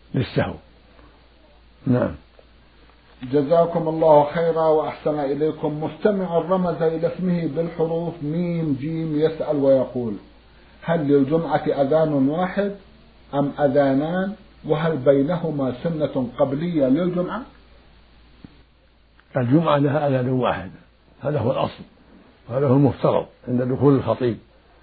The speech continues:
Speaker 1: وهو الواقع في عهد النبي صلى الله عليه وسلم، كان إذا دخل الخطيب أذن بلال عليه رضي الله عنه، ثم زاد عثمان أذانا ثانيا مستحب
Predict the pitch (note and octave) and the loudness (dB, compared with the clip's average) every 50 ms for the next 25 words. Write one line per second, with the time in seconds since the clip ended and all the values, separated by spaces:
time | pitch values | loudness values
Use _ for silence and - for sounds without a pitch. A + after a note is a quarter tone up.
0 | - _ - _ _ _ _ - C3+ B2 B2+ C3+ C#3 D#3+ E3 C3 C3+ C3 A2 B2+ | -20 _ -20 _ _ _ _ -4 0 2 4 6 8 6 6 6 4 0 0 2
1 | C3+ C3 B2 A#2+ C3 C3 B2 A#2 A2+ G#2 G#2 F#2+ F2+ B2+ B2 A2+ - - F2+ - | 2 2 2 2 2 2 2 2 0 -2 -2 0 2 2 2 2 0 -4 -4 -6
2 | - B2+ B2 A#2+ A#2 A#2+ A#2+ C3+ C#3 C#3 C3+ B2+ B2+ A#2+ A2+ G#2+ A2+ A2+ - D3+ | -6 -4 -4 -4 -4 -2 -2 0 0 0 -2 -2 -2 -2 -2 -4 -4 -4 0 0
3 | C#3+ C#3+ D#3 D#3+ D#3 C3+ C3+ B2 A#2+ A2+ A2+ - - - A#2+ A#2+ A#2 A#2+ G2 G2 | 0 2 2 2 2 2 2 0 0 -2 -2 -6 -8 -8 -6 -4 -2 -2 -2 -2
4 | F#2 F#2 G2+ G2 F#2+ G2 - G2+ A2 A2+ G#2+ G#2 G2+ F#2 E2+ F2 - - - - | -4 -6 -8 -8 -8 -10 -8 -8 -8 -8 -8 -10 -10 -10 -12 -12 -12 -14 -14 -14
5 | - _ _ _ _ _ _ _ _ _ _ _ _ _ _ _ _ _ _ _ | -16 _ _ _ _ _ _ _ _ _ _ _ _ _ _ _ _ _ _ _
6 | _ _ _ _ - - D3+ G3+ F#3 D#3 D3 E3 E3 D#3 D#3 C3+ D#3 F3 D#3 C3+ | _ _ _ _ -2 2 2 4 4 4 4 4 2 0 0 4 6 6 6 6
7 | C3+ C3 B2 A2+ - - _ - A#2 B2 G2+ G2 A#2 B2+ C#3 D#3+ E3+ E3 D3+ C3 | 6 2 2 0 -8 -18 _ -6 -6 -4 -2 -2 0 0 0 0 0 -2 -6 -4
8 | C3 C3+ B2 A#2+ A#2 A#2 G#2+ G#2 A#2+ A#2 G#2+ G#2+ A#2 C3 D#3 F#3+ F#3 D3 - - | -2 -2 -2 -2 -2 -2 0 0 0 0 0 0 0 -2 -2 0 -2 -2 -2 -2
9 | - - F2 - | -6 -4 -4 -6